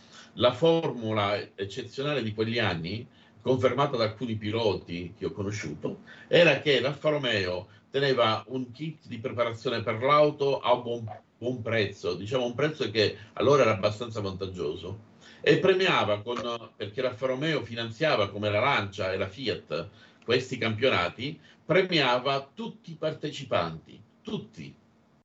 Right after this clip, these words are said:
Allora dava, non so se a gara o a fine campionato, anche chi arrivava ultimo aveva una sua quota, eh, di aiuto. Chi ne aveva in gomme, chi in denaro.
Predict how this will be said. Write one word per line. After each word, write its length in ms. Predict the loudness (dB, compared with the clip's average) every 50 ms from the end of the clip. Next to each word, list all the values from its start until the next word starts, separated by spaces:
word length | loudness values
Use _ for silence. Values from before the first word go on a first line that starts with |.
| _ _ _ _ _ _ _ _ _ _ _ -2
Allora 380 | 2 4 6 8 8 8 6
dava, 380 | 6 6 4 4 4 2 0 -2
non 160 | -4 -6 -8
so 160 | -10 -10 -10
se 160 | -8 -6 -4 -4
a 60 | -4
gara 600 | -4 -4 -2 0 0 0 0 0 -2 -2 -2 -4
o 60 | -4
a 80 | -4 -6
fine 240 | -6 -8 -10 -6
campionato, 680 | -6 -6 -6 -4 -4 -2 -2 0 0 -2 -2 -4 -4 -2
anche 280 | 0 0 0 -2 -4 -6
chi 100 | -4 -4
arrivava 320 | -2 0 2 2 4 2
ultimo 580 | 2 0 -2 -6 -8 -10 -8 -4 -2 -2 -2 0
aveva 580 | 0 2 2 4 4 4 4 4 2 2 2 0
una 160 | -2 -4 -4
sua 200 | -2 -4 -4 -4
quota, 560 | -4 -4 -4 -4 -4 0 0 0 0 0 -4 -12 -20 _ _ _ _ _ -14
eh, 360 | -8 -4 -2 0 0 0 0 0
di 440 | 0 0 2 2 2 2 2 2 2
aiuto. 400 | 2 2 4 4 2 0 0 -4 -14 _ _ _ _ -20 _ _ -20 -20 _ _ -20 -20 -20 -20 -8
Chi 240 | -2 2 2 4 4
ne 80 | 4
aveva 240 | 4 4 4 2 2
in 120 | 2 2 4
gomme, 520 | 6 6 6 4 4 0 -4 -4 -6 -8
chi 160 | -10 -10 -8
in 80 | -6 -4
denaro. 480 | -4 -4 -4 -4 -6 -8 -10 -12 -16